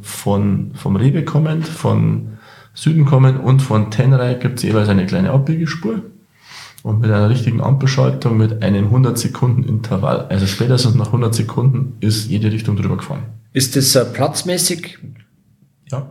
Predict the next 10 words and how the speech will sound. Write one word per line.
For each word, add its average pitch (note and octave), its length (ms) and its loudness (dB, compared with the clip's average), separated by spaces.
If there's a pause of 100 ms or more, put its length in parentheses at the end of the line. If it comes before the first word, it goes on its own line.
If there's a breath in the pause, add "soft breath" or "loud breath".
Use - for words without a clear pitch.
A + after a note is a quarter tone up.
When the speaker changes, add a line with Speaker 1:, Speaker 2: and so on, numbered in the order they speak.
(120)
Speaker 2:
Weil B2 120 0
es B2 100 0
ist D#3 120 4
ja D#3 60 4
relativ C#3+ 540 0
eng D3 220 0
da E3 60 2
unten. E3 460 -4 (280)
Speaker 1:
Ja, A#1 300 -4
äh, G2 320 -2